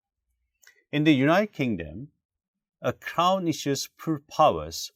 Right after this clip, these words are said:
or the authority to negotiate and sign treaties, and which ratifies the treaties if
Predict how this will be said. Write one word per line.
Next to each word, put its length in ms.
or 500
the 140
authority 760
to 120
negotiate 800
and 220
sign 380
treaties, 800
and 220
which 260
ratifies 800
the 140
treaties 840
if 480